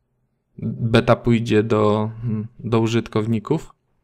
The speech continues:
bo miesiąc czasu na wytestowanie i testowanie w taki sposób aplikacji,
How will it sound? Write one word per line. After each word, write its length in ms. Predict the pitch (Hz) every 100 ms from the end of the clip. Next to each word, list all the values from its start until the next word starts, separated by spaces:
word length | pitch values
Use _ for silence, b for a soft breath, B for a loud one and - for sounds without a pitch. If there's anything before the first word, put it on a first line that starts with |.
| _ _ _ _ _ _ _ _ -
bo 140 | 110
miesiąc 380 | 120 123 139 127
czasu 280 | - 120 127
na 140 | 113
wytestowanie 640 | 127 127 120 120 120 120 113
i 60 |
testowanie 560 | 120 123 123 120 117 117
w 60 |
taki 280 | - 131 120
sposób 440 | 120 - - 117 104
aplikacji, 880 | 113 107 - 95 - 135 156 190